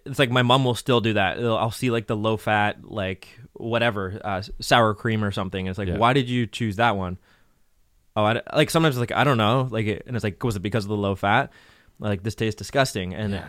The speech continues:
Speaker 1: it's
Speaker 2: The
Speaker 1: just
Speaker 2: myth of eating fat ma-, makes you fat is so crazy. Like, at the start of that Pollen Talk, that YouTube video that I mentioned at the start, he has yogurts,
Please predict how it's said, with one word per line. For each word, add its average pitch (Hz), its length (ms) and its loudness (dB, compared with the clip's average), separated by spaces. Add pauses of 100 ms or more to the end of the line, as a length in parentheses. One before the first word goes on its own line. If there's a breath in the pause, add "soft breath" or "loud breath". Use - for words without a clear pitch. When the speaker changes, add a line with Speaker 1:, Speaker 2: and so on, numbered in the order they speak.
Speaker 1:
it's 120 260 -4
Speaker 2:
The 110 140 2
Speaker 1:
just 123 40 6
Speaker 2:
myth 156 180 0
of 113 340 4
eating 110 320 0
fat 98 400 0
ma-, 92 200 -2 (120)
makes 90 340 -2
you 104 60 -6
fat 113 320 0
is 92 180 -2
so 104 640 2 (640 soft breath)
crazy. 98 420 0
Like, 107 160 0
at 110 60 2
the 113 60 -10
start 135 200 0
of 135 60 0
that - 160 -2
Pollen 101 300 -2
Talk, 85 200 -4
that 85 180 -8
YouTube 92 220 -6
video 82 260 -4
that 82 140 -4
I 82 60 -4
mentioned 85 300 -8
at 85 80 -12
the - 60 -16
start, 87 320 -6 (240 soft breath)
he 139 160 -2
has 123 340 2
yogurts, 107 580 0